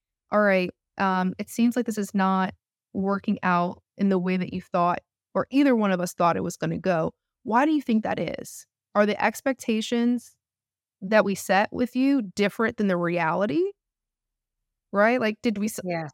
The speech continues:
Speaker 1: are you in a role that you didn't realize you were signing up for? Okay, like,
Speaker 2: Right.
Speaker 1: where is, where are we missing the mark?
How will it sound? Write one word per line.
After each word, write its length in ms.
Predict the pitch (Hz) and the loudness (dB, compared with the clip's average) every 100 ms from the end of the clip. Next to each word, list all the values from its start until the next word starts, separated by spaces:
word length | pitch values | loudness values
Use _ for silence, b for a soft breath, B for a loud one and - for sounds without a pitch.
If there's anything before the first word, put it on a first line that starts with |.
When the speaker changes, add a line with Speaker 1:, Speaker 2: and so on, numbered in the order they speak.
| _ | _
Speaker 1:
are 80 | - | -10
you 160 | 233 262 | 0 2
in 60 | 262 | 4
a 60 | |
role 240 | 220 220 233 | 2 2 2
that 160 | 214 | 0
you 60 | 220 | -2
didn't 180 | 220 196 | -2 0
realize 340 | 208 208 202 | 0 2 2
you 60 | 202 | -2
were 80 | 185 | -2
signing 340 | 190 180 175 | -2 0 -2
up 180 | 180 - | -4 -6
for? 440 | 240 254 285 302 - | -2 0 0 -2 -4
Okay, 320 | 233 233 185 | 0 0 0
like, 180 | 175 165 | -2 -4
Speaker 2:
Right. 300 | 139 - - | -12 -18 -14
Speaker 1:
where 340 | 202 226 240 262 | -4 0 2 2
is, 120 | 240 | 0
where 260 | 202 202 220 | -2 2 4
are 60 | 240 | 4
we 140 | 240 | 4
missing 540 | 202 202 - - - - | 2 0 -2 -6 -6 -2
the 80 | 185 | 0
mark? 340 | 180 175 | 0 0